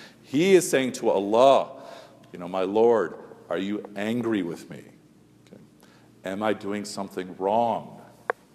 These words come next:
But if not, then I'll continue working."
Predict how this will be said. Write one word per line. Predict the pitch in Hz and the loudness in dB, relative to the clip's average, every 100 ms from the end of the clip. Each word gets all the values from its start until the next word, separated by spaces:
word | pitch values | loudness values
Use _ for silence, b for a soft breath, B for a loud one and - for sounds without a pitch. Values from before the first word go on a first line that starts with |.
| _ - - _ _ _ _ b b b b b _ _ | _ -20 -20 _ _ _ _ b b b b b _ _
But | 95 90 | -12 -12
if | - | -10
not, | 101 107 160 - - - - | -2 0 0 -4 -18 -20 -18
then | 90 | -12
I'll | 87 | -12
continue | 78 80 - 82 | -12 -12 -12 -10
working." | 78 73 71 - | -10 -12 -14 -20